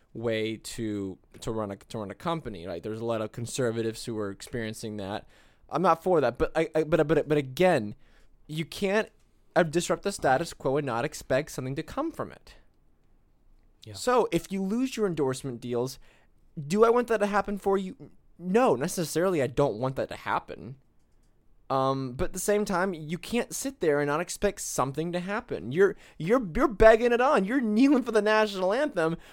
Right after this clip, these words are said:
Speaker 1: when, as for, as, as long as, as Americans have been, been, been around,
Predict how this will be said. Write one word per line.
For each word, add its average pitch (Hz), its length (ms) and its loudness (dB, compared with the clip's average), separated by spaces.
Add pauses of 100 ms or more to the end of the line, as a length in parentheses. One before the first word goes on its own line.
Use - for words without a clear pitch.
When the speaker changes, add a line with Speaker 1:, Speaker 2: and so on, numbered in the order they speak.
(100)
Speaker 1:
when, 196 320 4 (360)
as 202 300 6
for, - 460 2
as, 175 260 0 (140)
as 170 160 -4
long 208 520 2
as, 160 240 2 (220)
as 151 380 4
Americans 151 880 0
have 147 480 2 (800)
been, 143 540 0
been, 151 180 0
been 143 160 0
around, 131 720 2